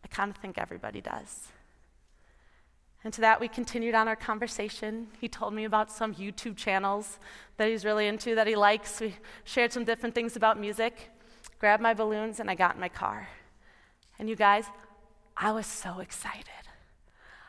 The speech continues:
I was so excited that God used me for ten minutes in the dollar store in Waconia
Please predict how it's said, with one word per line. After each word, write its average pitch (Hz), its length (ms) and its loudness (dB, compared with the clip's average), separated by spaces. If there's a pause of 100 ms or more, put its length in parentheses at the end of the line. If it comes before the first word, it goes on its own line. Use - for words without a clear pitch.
(160)
I 233 160 10
was 302 180 4
so 247 540 4
excited 226 800 2
that 220 260 0
God 226 440 10
used 233 280 -2
me 233 220 0
for 240 160 0
ten 262 380 2
minutes 262 400 2 (260)
in 254 140 0
the 254 80 2
dollar 226 340 8
store 233 260 4
in 247 80 2
Waconia 226 580 4